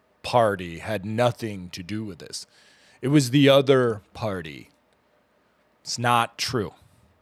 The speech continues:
Not true. They all had something to do with this. And I'm gonna finish with, with the whole notion of if you find yourself, guys, being that person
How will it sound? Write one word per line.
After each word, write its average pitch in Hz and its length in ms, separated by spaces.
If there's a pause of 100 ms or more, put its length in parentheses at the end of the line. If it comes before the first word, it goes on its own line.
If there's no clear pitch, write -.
(340)
Not 147 280
true. - 340 (400)
They 123 180 (180)
all 165 280
had 131 240
something 98 400
to 92 80
do 98 180
with 87 100
this. - 300 (2250)
And 160 100
I'm 214 60
gonna 220 140
finish 226 420
with, 156 300 (120)
with 147 240
the 143 140
whole 175 180
notion 147 540
of 110 340
if 117 200
you 151 240
find 233 380
yourself, 113 480
guys, 110 380
being 156 460
that 147 340
person 143 540